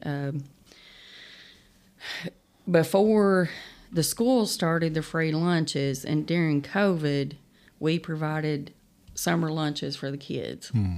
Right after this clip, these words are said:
Speaker 1: We deliver, uh, just, uh, some, just to pick up that slack. Uh, we always do some kind of summer programs.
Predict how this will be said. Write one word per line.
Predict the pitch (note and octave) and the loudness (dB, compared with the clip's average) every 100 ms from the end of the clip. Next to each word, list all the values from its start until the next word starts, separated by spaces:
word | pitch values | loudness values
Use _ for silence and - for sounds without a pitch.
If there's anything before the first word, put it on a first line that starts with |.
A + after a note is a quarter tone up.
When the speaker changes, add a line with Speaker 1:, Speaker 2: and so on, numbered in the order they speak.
| F2 | -4
Speaker 1:
We | D3+ | -4
deliver, | D#3 D#3+ D#3 D3+ D3+ D3 C#3+ C#3 C#3 _ _ - - - - | -2 -4 -2 -2 -2 -4 -2 -4 -8 _ _ -20 -20 -14 -6
uh, | C#3+ C#3+ | -4 -4
just, | D#3 D3+ - - | -6 -8 -10 -12
uh, | - - _ - | -14 -14 _ -10
some, | - D#3+ - - | -4 -4 -6 -8
just | E3 D#3+ - | -4 -4 -4
to | |
pick | D#3 F3+ E3+ | -4 -4 -4
up | D#3 C#3+ | -4 -4
that | C3+ - | -6 -4
slack. | - D3 C3 A#2 - - - - - - - - - _ _ _ | -4 -4 -6 -6 -14 -20 -20 -20 -20 -20 -20 -20 -20 _ _ _
Uh, | D3+ D3 | -8 -4
we | D#3 | -2
always | D#3+ E3 | 0 2
do | D#3+ D#3+ | 2 0
some | E3+ E3 | 0 -2
kind | E3 D#3+ | 0 -2
of | E3 | 0
summer | D#3 E3 E3+ | 0 0 -2
programs. | - C#3 C#3 C#3+ C#3+ C#3+ | -2 -2 -2 -2 -2 -4